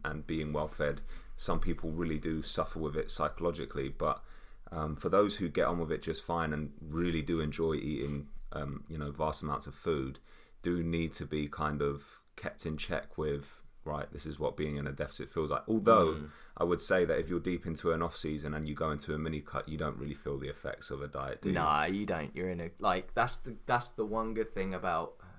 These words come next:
Speaker 2: mini cuts, but is also, it's a good thing and a bad thing. It's a good thing that it's easy.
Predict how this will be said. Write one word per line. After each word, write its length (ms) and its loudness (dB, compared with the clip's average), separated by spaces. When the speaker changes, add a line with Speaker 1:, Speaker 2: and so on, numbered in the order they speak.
Speaker 2:
mini 280 -6
cuts, 580 -2
but 280 -2
is 180 -2
also, 260 -2
it's 120 4
a 60 2
good 260 -2
thing 160 -2
and 80 -2
a 40 -4
bad 240 2
thing. 160 -8
It's 160 -8
a 40 -6
good 160 -4
thing 160 -2
that 80 -2
it's 140 -6
easy. 420 -4